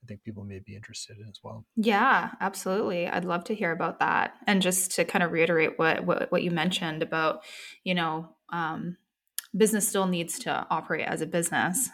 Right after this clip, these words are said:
Speaker 2: right? And even though difficult situations do arise, it's <laughs> remarkable to see the difference,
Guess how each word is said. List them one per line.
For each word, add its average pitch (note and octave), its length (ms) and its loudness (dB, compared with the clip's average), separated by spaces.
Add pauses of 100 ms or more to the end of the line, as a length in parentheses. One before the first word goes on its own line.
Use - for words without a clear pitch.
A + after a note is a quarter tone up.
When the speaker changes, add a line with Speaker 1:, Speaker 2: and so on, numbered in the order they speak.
Speaker 2:
right? D#3 460 2
And D#3+ 500 0 (600)
even G3 260 4
though E3 580 6
difficult F3+ 320 -2
situations E3 600 -2
do E3 220 -2
arise, D#3 920 4 (280)
it's - 520 0 (280)
<laughs> - 220 -18 (100)
remarkable G3+ 480 0
to G3+ 80 0
see - 180 -6
the F3 100 -4
difference, A3 600 -2